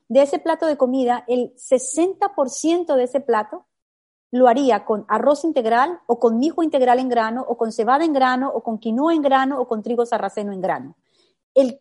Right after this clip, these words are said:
treinta y cinco por ciento de ese plato lo pondría con legumbres, es decir, que comería arroz integral con garbanzos o con lentejas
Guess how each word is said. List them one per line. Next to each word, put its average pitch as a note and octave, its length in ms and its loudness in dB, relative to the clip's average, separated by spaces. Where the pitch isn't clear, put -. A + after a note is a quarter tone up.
treinta C4+ 320 4
y B3 60 2
cinco G4 440 -2
por C#4 140 2
ciento C4+ 340 -2
de G#3+ 60 0
ese G#3 160 -6
plato D#4+ 420 -2
lo C4+ 140 4
pondría B3 340 2
con B3 140 -2
legumbres, G3 460 -6
es B3 80 -4
decir, C4+ 240 -4
que A#3+ 100 0
comería A3 360 -2
arroz C4+ 380 -2
integral D4+ 460 2
con B3 160 4
garbanzos A#3 760 0
o A#3 60 -6
con A3+ 160 0
lentejas D4 480 -2